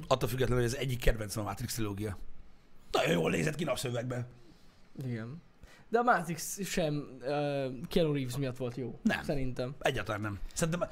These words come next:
Speaker 1: tehát, ö, Lawrence Fishburne alapvetően szerintem többet tett hozzá, úgymond a, a, a, az egész, az egész ráhatására
Speaker 2: Igen.
Speaker 1: a, a filmnek, mint ő például a filmben. De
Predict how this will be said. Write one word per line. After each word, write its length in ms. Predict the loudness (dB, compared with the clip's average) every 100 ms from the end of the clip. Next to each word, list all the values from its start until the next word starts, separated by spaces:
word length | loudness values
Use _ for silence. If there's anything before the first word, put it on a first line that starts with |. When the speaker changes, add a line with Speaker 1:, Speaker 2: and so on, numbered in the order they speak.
| -8 -6
Speaker 1:
tehát, 320 | -4 -4 -6 2
ö, 120 | 4
Lawrence 280 | 4 2 2
Fishburne 320 | 2 4 6
alapvetően 520 | 6 6 2 -2 0
szerintem 240 | 2 4 4
többet 200 | 4 2
tett 140 | 2 2
hozzá, 400 | 2 2 2 2
úgymond 400 | 2 2 2 2
a, 180 | 2 2
a, 680 | -2 -14 -20 -18 -16 -4 -4 -4 -6 -6
a, 120 | -6
az 220 | 0 2 2
egész, 460 | 0 -4 -6 -6 -6 -8 -8 -12 -16 -16 -8 0
az 140 | 2
egész 260 | 2 0 0
ráhatására 1040 | 2 2 0 -2 -2 0 0 2 2 2
Speaker 2:
Igen. 140 | 2
Speaker 1:
a, 140 | 0 -2 2
a 80 | 4
filmnek, 560 | 4 4 0 -2 -6 -2
mint 240 | 0 2
ő 220 | 2 2 0
például 320 | 2 2 0
a 40 | -2
filmben. 460 | 2 2 4 2 -2 -10
De 80 | 8